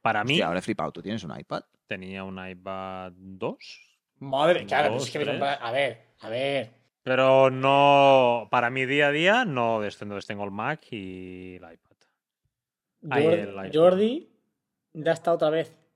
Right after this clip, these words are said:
Speaker 3: con
Speaker 2: Con la duda del
Speaker 3: la
Speaker 2: iPad.
Speaker 3: duda. Esta mañana
Speaker 1: Jordi es cliente vip de Apple. Yo desde
Speaker 2: Bien.
Speaker 1: que lo conozco, o sea, hay una ane-, hay unas anécdotas que cuando conocí a Jordi bajábamos mucho a Barna, aquello de intentar hacer clientes, y cada día <laughs> que bajábamos parábamos
Speaker 2: Tenemos que hacer un
Speaker 1: a la
Speaker 2: recuerdo.
Speaker 1: maquinista, a la Apple, porque cada día se compraba algo,
Speaker 2: No,
Speaker 1: o sea,
Speaker 2: no,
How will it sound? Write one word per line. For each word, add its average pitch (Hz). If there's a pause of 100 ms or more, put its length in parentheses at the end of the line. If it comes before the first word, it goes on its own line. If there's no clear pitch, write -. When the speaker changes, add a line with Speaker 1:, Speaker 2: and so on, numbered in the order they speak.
(440)
Speaker 3:
con 127
Speaker 2:
Con 95
la 85
duda 95
del 104
Speaker 3:
la 135
Speaker 2:
iPad. 135
Speaker 3:
duda. 135
Esta 185
mañana 180
Speaker 1:
Jordi 113
es 127
cliente 120
vip 110
de 113
Apple. 120
Yo 123
desde 170
Speaker 2:
Bien. 139
Speaker 1:
que 131
lo 123
conozco, 131
o -
sea, 127
hay 120
una 151
ane-, 113
hay 104
unas 110
anécdotas 123
que 110
cuando 101
conocí 101
a 107
Jordi 104
bajábamos 101
mucho 101
a -
Barna, 92
aquello 92
de 95
intentar 92
hacer 98
clientes, 113
y 113
cada 110
día 120
<laughs> 156
que 113
bajábamos 113
parábamos 101
Speaker 2:
Tenemos 98
que 98
hacer 92
un 90
Speaker 1:
a -
la -
Speaker 2:
recuerdo. 120
Speaker 1:
maquinista, 123
a 98
la 92
Apple, 95
porque 107
cada 135
día 156
se 135
compraba 113
algo, 95
Speaker 2:
No, 95
Speaker 1:
o 80
sea, 78
Speaker 2:
no, 73